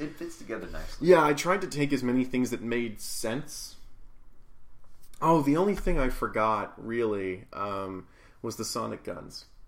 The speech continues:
Speaker 2: which were the, which is the Green Lantern story, which was
Speaker 1: Mm-hmm.
Speaker 2: the scientist that crashed.
Speaker 1: Yeah, yeah.
Speaker 2: That was the only thing that was left untouched. Uh, I forgot about that. Um, they realized that the sonic guns,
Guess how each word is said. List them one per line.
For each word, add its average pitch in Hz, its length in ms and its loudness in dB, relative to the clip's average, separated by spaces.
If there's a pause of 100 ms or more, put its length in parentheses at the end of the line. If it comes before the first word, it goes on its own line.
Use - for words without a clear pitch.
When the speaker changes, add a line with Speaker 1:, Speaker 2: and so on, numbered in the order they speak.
(120)
Speaker 2:
which 107 220 -6
were 107 120 0
the, 104 540 -6
which - 160 -10
is 101 140 -14
the - 60 -6
Green 110 200 -4
Lantern 147 320 -2
story, 107 300 -2
which 101 120 -4
was 98 100 -10
Speaker 1:
Mm-hmm. - 40 -12
Speaker 2:
the - 60 -12
scientist 113 500 -6
that - 100 -12
crashed. - 240 -6
Speaker 1:
Yeah, 104 440 -2
yeah. 101 160 -8 (120)
Speaker 2:
That 123 120 2
was 120 100 2
the 127 120 6
only 135 140 6
thing 139 220 2
that 120 120 2
was 117 140 -2
left 113 240 0
untouched. 107 640 -4
Uh, 107 220 2
I 104 100 0
forgot 113 320 0
about 110 220 2
that. 104 420 -4
Um, 101 460 -2
they 110 140 0
realized 127 360 0
that 107 100 -8
the 113 60 -12
sonic 113 400 -4
guns, 104 400 -4